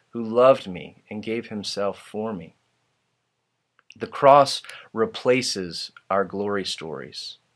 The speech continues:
and makes us part of its story. The cross becomes our story. You're no longer just Steve or Janice or Paul or Sally. You're someone whose very life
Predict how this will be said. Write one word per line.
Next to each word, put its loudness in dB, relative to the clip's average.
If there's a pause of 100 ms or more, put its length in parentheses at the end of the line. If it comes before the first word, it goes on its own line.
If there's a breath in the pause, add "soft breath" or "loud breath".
(500)
and -4
makes 2
us 0
part 0
of -6
its -10
story. -12 (920)
The -6
cross 6
becomes -2 (140)
our 2
story. -10 (1300)
You're -4
no 6
longer 8
just 0
Steve -2
or -4
Janice 0
or -6
Paul 4
or -2
Sally. 2 (400 loud breath)
You're 0
someone 4
whose -6
very 0
life 0